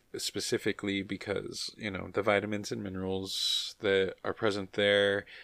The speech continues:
I'm not eating a lot of other dark leafy greens right now because of where we live. They're hard to get at times.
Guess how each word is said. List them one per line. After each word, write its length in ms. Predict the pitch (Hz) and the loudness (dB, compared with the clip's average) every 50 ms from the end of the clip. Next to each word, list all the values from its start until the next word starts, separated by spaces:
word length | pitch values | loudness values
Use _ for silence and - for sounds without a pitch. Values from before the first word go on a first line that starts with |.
| - _ - | -20 _ -8
I'm 140 | 107 98 98 | -6 -4 -2
not 180 | 98 95 95 | -2 -2 -2
eating 400 | 95 101 101 101 101 107 107 104 | -2 -2 -2 0 0 0 -2 -2
a 80 | 107 104 | -2 -2
lot 320 | 98 95 95 95 95 92 | -2 0 0 0 0 0
of 120 | 95 92 95 | 0 -2 -2
other 340 | - - 101 95 98 95 92 | -2 -2 0 2 2 0 2
dark 260 | 101 95 92 - - | 2 0 0 0 -2
leafy 300 | 104 92 - - 98 92 | -6 -6 -4 -4 -6 -6
greens 840 | - - - 131 143 147 147 143 143 143 139 139 135 139 135 127 | -6 -4 -2 -2 0 0 0 0 0 0 0 -2 -2 -2 -2 2
right 220 | 139 135 131 127 117 | 2 4 4 2 0
now 480 | 127 127 131 131 127 127 127 127 120 - | 0 -2 0 0 -2 -2 -2 -2 -2 -2
because 420 | 117 98 - - 107 101 92 90 | -4 -6 -2 0 2 2 2 0
of 140 | 101 92 - | -2 -2 0
where 180 | 101 92 92 | 2 2 2
we 160 | 92 92 95 92 | 2 0 -2 -4
live. 460 | 101 113 127 131 127 123 123 117 117 | -2 0 2 2 4 4 2 2 0
They're 140 | 110 95 87 | 0 -2 0
hard 220 | 92 92 85 82 | 0 -2 -2 -2
to 80 | 87 82 | -6 -10
get 520 | - - 127 120 117 113 113 113 107 - | -2 0 2 4 6 6 4 4 2 0
at 200 | 110 110 107 - | -2 -2 -2 -2
times. 680 | - - 113 107 104 107 104 104 104 107 107 - - | -4 -4 -2 0 0 0 0 0 -2 -4 -4 -6 -8